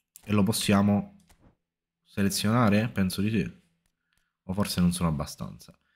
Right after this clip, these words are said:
Vediamo. Allora, tiro.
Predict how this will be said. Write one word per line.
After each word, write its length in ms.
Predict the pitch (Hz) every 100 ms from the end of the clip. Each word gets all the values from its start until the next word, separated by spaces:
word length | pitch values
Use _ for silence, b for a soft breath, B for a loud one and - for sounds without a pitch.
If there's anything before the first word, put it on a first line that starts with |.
| _ _ _ _ _
Vediamo. 480 | 170 151 98 82 76 - b b b b _ _ _ _ _ _ _ _ _ _ _ _ _ _ _ - -
Allora, 360 | 107 82 87
tiro. 680 | - 156 180 180 180 - _